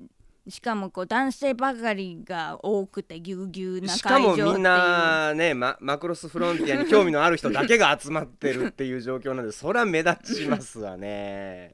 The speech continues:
Speaker 2: うん。
Speaker 1: うん、だからなんていうかこう、後をつけてきてこう、なんか下の方から隠し撮りしようとしておっ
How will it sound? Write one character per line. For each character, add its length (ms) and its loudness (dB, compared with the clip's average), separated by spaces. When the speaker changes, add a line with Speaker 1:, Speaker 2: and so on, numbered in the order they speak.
Speaker 2:
う 60 -16
ん。 540 -10
Speaker 1:
う 40 -8
ん、 140 -8
だ 100 -10
か 120 -12
ら 80 -8
な 140 -8
ん 40 -12
て 100 -12
い 40 -6
う 20 -8
か 160 -14
こ 360 -12
う、 60 -20
後 260 -6
を 100 -2
つ 120 -14
け 120 -4
て 140 -8
き 100 -20
て 140 -14
こ 200 -12
う、 60 -8
な 100 -10
ん 40 -12
か 140 -12
下 200 -6
の 120 -8
方 200 0
か 140 -2
ら 80 -6
隠 140 -8
し 140 -12
撮 100 -2
り 80 -4
し 140 -8
よ 180 -2
う 80 -6
と 260 -2
し 120 -8
て 160 -6
お 160 -2
っ 60 -6